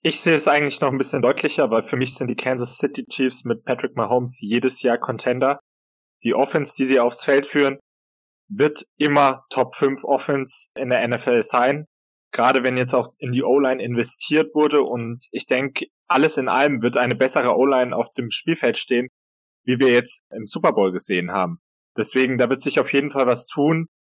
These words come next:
Und Patrick Mahomes ist langfristig gebunden, seine Waffen sind langfristig gebunden. Solange die Defense einigermaßen performt, wird die Offense dieses Team immer tragen.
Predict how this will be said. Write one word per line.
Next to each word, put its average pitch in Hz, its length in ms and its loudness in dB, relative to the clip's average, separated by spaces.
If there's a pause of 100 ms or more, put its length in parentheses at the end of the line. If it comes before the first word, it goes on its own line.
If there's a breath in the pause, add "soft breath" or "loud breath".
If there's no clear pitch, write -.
(220)
Und 123 340 -2
Patrick 143 360 -2
Mahomes 127 500 0
ist - 300 -2
langfristig 147 640 0
gebunden, 156 560 -2
seine 123 300 0
Waffen 123 320 0
sind 123 200 -4
langfristig 123 600 -2
gebunden. 127 600 -6 (420)
Solange 135 360 2
die 139 180 -4
Defense 156 480 -2
einigermaßen 143 680 0
performt, 135 600 0 (460)
wird 135 220 -2
die 147 100 2
Offense 147 520 0
dieses 127 240 -2
Team 117 240 -4
immer 113 200 0
tragen. 92 440 -2